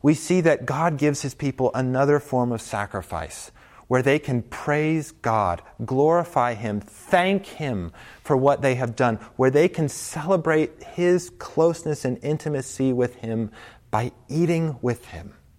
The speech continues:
And that we have that same opportunity today. Why would we not participate? Why would we not join in that?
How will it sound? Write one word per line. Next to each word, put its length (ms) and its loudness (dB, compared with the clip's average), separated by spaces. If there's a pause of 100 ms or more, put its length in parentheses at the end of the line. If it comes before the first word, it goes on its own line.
(960)
And 120 0
that 120 -2
we 300 2
have 300 -4
that 200 -4
same 400 -8
opportunity 680 -6
today. 260 -4
Why 300 -4
would 160 2
we 160 0
not 580 -2
participate? 640 -8
Why 320 0
would 160 0
we 160 -2
not 800 -4 (920)
join 360 -2
in 100 -6
that? 380 -16